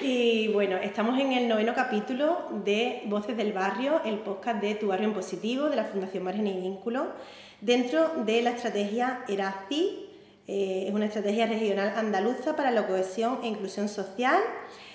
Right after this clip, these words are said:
y es un programa desarro-, es un programa sociolaboral desarrollado en la zona sur de Algeciras.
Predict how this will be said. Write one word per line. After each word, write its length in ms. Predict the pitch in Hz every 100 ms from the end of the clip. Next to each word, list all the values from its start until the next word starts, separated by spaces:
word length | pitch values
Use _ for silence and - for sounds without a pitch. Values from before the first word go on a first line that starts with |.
| -
y 280 | 277 294 -
es 140 | 247 240
un 100 | 262
programa 320 | 254 233 277
desarro-, 380 | 269 247 202 208
es 80 | 220
un 60 |
programa 300 | 226 240 220
sociolaboral 680 | - 311 381 349 285 226 262
desarrollado 560 | 254 233 196 190 202 226
en 80 | 226
la 80 |
zona 220 | - 196 202
sur 200 | 202 208
de 80 | 247
Algeciras. 500 | 196 175 - 185